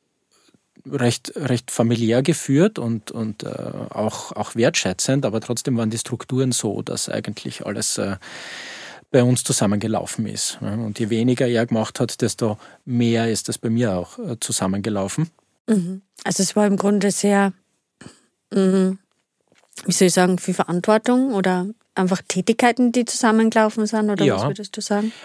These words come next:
Speaker 1: Also in erster Linie, äh, habe ich einmal alle Bereiche auch kennengelernt, war in allen Bereichen drinnen.
Speaker 2: Mhm.
Speaker 1: Das heißt, ähm, ich habe in der Früh in der Produktion gearbeitet, ich habe im Laufe des Tages dann, äh, im Verkauf gearbeitet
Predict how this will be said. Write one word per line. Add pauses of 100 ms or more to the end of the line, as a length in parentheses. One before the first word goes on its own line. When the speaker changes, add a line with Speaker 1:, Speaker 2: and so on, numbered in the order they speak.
(140)
Speaker 1:
Also
in
erster
Linie,
äh, (200)
habe
ich
einmal
alle
Bereiche
auch
kennengelernt,
war
in
allen
Bereichen
drinnen. (180)
Speaker 2:
Mhm.
Speaker 1:
Das
heißt, (140)
ähm,
ich
habe
in
der
Früh
in
der
Produktion
gearbeitet,
ich
habe (420)
im
Laufe
des
Tages
dann,
äh,
im
Verkauf
gearbeitet